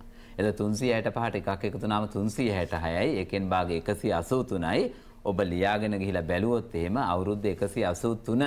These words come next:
දිනේ යෙදෙන්නේ ජූලි දෙකට. ඒත් එක්කලා තව රහසක් තියෙනවා ඔබට කියන්න. මොකද්ද? ගෙදර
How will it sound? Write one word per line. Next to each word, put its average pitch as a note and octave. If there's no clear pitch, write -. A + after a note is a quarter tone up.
දිනේ F#2+
යෙදෙන්නේ F#2+
ජූලි G2+
දෙකට. F#2
ඒත් G#2+
එක්කලා E3
තව E2
රහසක් A#2
තියෙනවා G#2
ඔබට F#2
කියන්න. F2+
මොකද්ද? D#3+
ගෙදර F#2